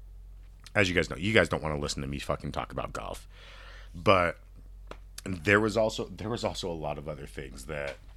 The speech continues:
were exciting from that tournament. There's, <sighs> to make it kind of short, basically the P G A Championship, any pro can go and play.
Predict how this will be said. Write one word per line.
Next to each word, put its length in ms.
were 260
exciting 440
from 220
that 180
tournament. 520
There's, 420
<sighs> 60
to 100
make 260
it 100
kind 220
of 80
short, 500
basically 480
the 100
P 200
G 140
A 40
Championship, 800
any 380
pro 640
can 260
go 220
and 120
play. 380